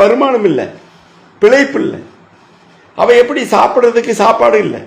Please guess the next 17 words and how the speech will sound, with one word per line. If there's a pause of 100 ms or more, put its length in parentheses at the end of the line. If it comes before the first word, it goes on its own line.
(240)
மழை, (280)
மழையினால
பல
பேர்
பாதிச்சிருக்காங்க. (420)
அதுக்கு
அரசு
நிவாரணம்
கொடுக்கணும்.
மாண்புமிகு
எதிர்க்கட்சி
தலைவர்
வலியுறுத்துறார், (680)
அரசும்
செய்யுது. (600)
பத்துலன்னா
எதிர்க்கட்சி